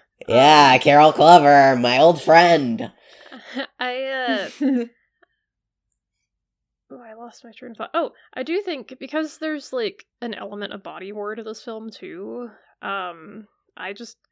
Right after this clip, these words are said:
Speaker 2: kind of think body horror is, like, inherently transgender because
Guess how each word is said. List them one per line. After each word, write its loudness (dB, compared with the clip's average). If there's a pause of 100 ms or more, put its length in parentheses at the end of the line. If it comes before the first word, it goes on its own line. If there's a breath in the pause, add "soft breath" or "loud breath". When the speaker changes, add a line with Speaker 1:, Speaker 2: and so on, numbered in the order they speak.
(420)
Speaker 2:
kind -12
of -16
think -12 (120)
body -12
horror -14
is, -16
like, -12 (140)
inherently -18
transgender -16
because -20